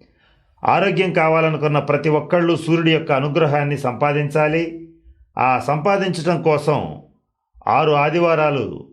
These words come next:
ఆరు రాగి నాణేల చొప్పున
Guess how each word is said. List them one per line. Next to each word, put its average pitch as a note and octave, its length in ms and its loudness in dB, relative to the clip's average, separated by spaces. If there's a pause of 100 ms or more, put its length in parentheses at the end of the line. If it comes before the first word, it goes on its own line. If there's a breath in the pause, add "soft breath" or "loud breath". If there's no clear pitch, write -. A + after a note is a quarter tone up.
(680)
ఆరు D#3 440 2 (380)
రాగి D#3 320 0
నాణేల F3 360 0
చొప్పున C#3 420 -4